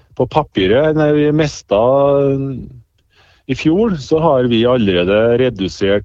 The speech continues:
bemanningen på Rørosmeieriet for tjue tjueto, for at, eh, vi har fått den nedgangen som vi har fått. Så det er jo mer bare at vi, det her vil jo ikke være noe stimuli for å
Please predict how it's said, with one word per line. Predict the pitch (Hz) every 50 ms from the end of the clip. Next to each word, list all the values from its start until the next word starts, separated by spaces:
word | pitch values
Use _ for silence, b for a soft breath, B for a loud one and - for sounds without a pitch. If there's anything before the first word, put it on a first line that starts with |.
| _
bemanningen | - 117 110 110 104 98 90 87 82 82 90 98 101
på | - 107
Rørosmeieriet | 110 101 95 92 85 - - 92 85 82 87 90
for | - 113
tjue | 104 - 107 95
tjueto, | 90 98 92 - 98 92 90 - - _ _ _ _ _ -
for | 139 120 113 113 117 117
at, | 110 - _ _ _ -
eh, | 123 117
vi | 113 120
har | 113 104 101 90 87
fått | - - 104 87 - -
den | 98 95 101
nedgangen | 101 101 92 90 85 78 78 76 87 92
som | - - 92
vi |
har | 92 92
fått. | - 92 87 80 _ - _ b b b b b b b b b b b b _ - -
Så | 110 - 127
det | 131 135
er | 127
jo | 110 107
mer | 113 117 110 110 117
bare | 127 151 143 120 110 107 107
at | 107 - -
vi, | 123 120 120 117 120 110
det | 104 113 113 107 113 107
her | 107 110 113 117 123
vil | 131 127 104
jo | 90 92
ikke | 92 - 139 143 131
være | 107 95 95
noe | 104 110
stimuli | 110 - - 117 101 90 87 82 80 82 92 110 107
for | 101 - 117 104 101 98 104
å | 101